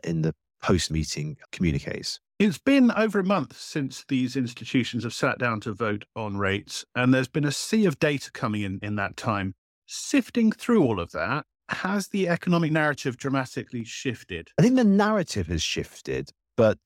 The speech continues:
Speaker 1: I think it's important to understand exactly what's going on. So it came into the year, we expected a recession in the, in the U S and the Eurozone, but a recession slightly deeper in the Eurozone. Now, since the start of the year, that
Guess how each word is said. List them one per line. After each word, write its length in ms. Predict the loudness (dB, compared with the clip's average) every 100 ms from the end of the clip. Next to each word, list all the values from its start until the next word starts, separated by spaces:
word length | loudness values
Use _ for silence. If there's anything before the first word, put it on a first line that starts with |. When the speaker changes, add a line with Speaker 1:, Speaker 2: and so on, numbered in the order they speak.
| -6
Speaker 1:
I 80 | -2
think 160 | 0 0
it's 140 | -2
important 500 | -2 0 0 0 -4
to 100 | 2
understand 420 | 2 2 0 0
exactly 400 | 0 -2 -6 -2
what's 300 | 0 0 -2
going 340 | 0 2 2 2
on. 280 | -2 -2 -4
So 200 | 0 2
it 240 | 0 -2
came 200 | 0 4
into 200 | 4 2
the 120 | 0
year, 320 | 2 4 4
we 120 | 2 0
expected 320 | -2 -8 -8
a 40 |
recession 400 | -6 -4 -2 -2
in 120 | -2
the, 280 | 0 2 2 -2
in 140 | -6 0
the 80 | 2
U 200 | 4 4
S 240 | 2 0
and 280 | -2 -2 -4
the 180 | 0 0
Eurozone, 420 | 2 2 2 2
but 140 | 0
a 80 | -2
recession 560 | -2 -4 -4 -2 -2 0
slightly 320 | -2 -4 -8 0
deeper 480 | 2 2 0 -2 -2 _ _ _
in 180 | -2 2
the 200 | 4 4
Eurozone. 540 | 4 2 0 -4 -4 -4
Now, 260 | 0 2 0 -4
since 540 | -6 -2 0 0 -4
the 100 | -8
start 300 | -4 -2 -2
of 100 | -6
the 120 | -6
year, 260 | -2 0 2
that 140 | 0